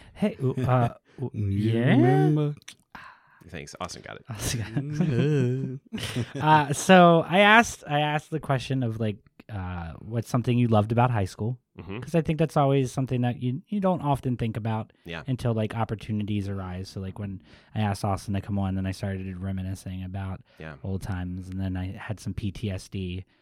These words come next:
Speaker 3: <laughs>
Speaker 1: At, at one time, I had, there was a student who came in and, like, grabbed me by the shirt and dragged me out of class.
Speaker 3: Wow.
Speaker 1: Um, and then threw me up against a locker.
Speaker 3: Cool.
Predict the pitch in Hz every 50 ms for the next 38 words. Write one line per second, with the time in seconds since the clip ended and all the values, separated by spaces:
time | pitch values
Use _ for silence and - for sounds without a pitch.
0 | _ _ - 110 - 113 113 - - 131 131 143 151 147 147 147 139 139 127 131
1 | 123 110 117 120 117 110 104 107 - - 120 113 104 104 104 107 101 - 107 104
2 | 101 101 101 98 95 92 90 90 90 90 85 - 107 98 95 92 90 - 104 104
3 | 101 98 98 92 98 98 95 95 92 95 - - 104 98 98 - 101 101 98 101
4 | 95 92 92 92 95 92 90 90 90 90 87 87 - 95 92 90 90 92 - -
5 | _ _ _ - 76 87 98 87 71 - _ _ - - 95 92 90 90 90 87
6 | 87 87 87 87 92 - _ _ _ _ - 117 104 101 98 92 - 104 101 98
7 | 98 95 92 - 98 85 92 90 - - 95 92 90 92 90 90 - - 92 90
8 | 92 98 98 80 90 123 135 95 76